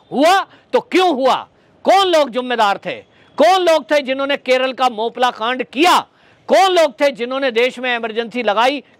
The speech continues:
क्यों? और उस इमरजेंसी में क्या-क्या हुआ? आज जो पिछलग्गू बिने घूम रहे हैं उस कांग्रेस के, वो कांग्रेस ही थी जो सारे राजनेताओं को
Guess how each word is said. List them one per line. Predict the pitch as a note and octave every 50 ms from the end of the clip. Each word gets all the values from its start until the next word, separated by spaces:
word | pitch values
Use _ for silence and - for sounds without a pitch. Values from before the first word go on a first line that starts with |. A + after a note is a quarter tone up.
| _ -
क्यों? | E4+ F#4 F#4+ D#4 F#3+ B2+ - _ _ _ _ G#3+
और | A#3+ B3
उस | C4 G#3 A3+
इमरजेंसी | A#3 A3+ A#3 A3+ G3+ A3 A3 F3+ A#3 B3+
में | C4+ C4
क्या-क्या | - - C#4+ D#4 F4 - G#4 G4 F#4
हुआ? | F#4 E4 C#4 G3+ C3 F#2+ _ _ _ _ _ _ _ _ _ _ _ _ _ - E3
आज | G#3+ B3 C4+ A#3+
जो | F#3+ C#4 B3+
पिछलग्गू | - B3+ B3 - C#4 D#4+ D#4+ D#4 D4+ E4
बिने | D4+ D4 C#4+ D4 C#4
घूम | A#3 A3+ B3 B3+
रहे | C4 C4 B3+
हैं | A3+ F#3 - _ _ _ _ -
उस | G3 -
कांग्रेस | - - A#3+ C4+ D4+ E4+ F#4 F#4+ F#4+ E4+ -
के, | - A#3 F3+ C3 - _ _ _ _ D#3
वो | E3+
कांग्रेस | - - G3+ A3+ B3 C4+ C#4+ D4+ D4+ C#4+ G3
ही | D4+ C4+
थी | - C4 C#4
जो | B3+ B3+ A#3
सारे | - G3+ G#3+ A#3 B3 A#3+
राजनेताओं | G#3 G3+ G3+ G#3+ G3+ G3+ G#3 G#3+ F#3+ - G3+ G#3 G#3+ G3+
को | F#3 B3+